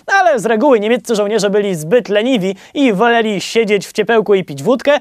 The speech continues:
albo dawali się przekupić, albo byli po prostu naiwni i nasi chłopcy mogli wcielić w życie swój plan, bo najcenniejsze egzemplarze chcieli przemycić, wywieźć ze sobą albo zamurować w ścianach.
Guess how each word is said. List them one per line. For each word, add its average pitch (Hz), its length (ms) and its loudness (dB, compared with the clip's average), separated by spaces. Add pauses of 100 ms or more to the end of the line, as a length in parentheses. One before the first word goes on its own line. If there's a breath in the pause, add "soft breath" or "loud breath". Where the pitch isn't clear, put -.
(140 loud breath)
albo 277 240 2
dawali 214 300 0
się 202 80 -6
przekupić, 214 460 -2
albo 285 340 0
byli 208 260 0
po 185 120 -4
prostu 175 320 -2
naiwni 254 460 -2 (180 loud breath)
i 370 180 2
nasi 233 260 -2
chłopcy 226 420 0 (180 loud breath)
mogli 262 340 2
wcielić 240 440 -4
w 143 60 -8
życie 202 360 0
swój 196 300 -2
plan, 160 300 -4
bo 165 100 0
najcenniejsze 240 1040 0
egzemplarze 165 640 0 (180 loud breath)
chcieli 254 380 -2
przemycić, 208 580 -2 (160 soft breath)
wywieźć 208 420 2
ze 196 180 0
sobą 240 380 2 (340 loud breath)
albo 262 520 2 (320)
zamurować 151 600 -2
w - 40 -12
ścianach. - 640 -8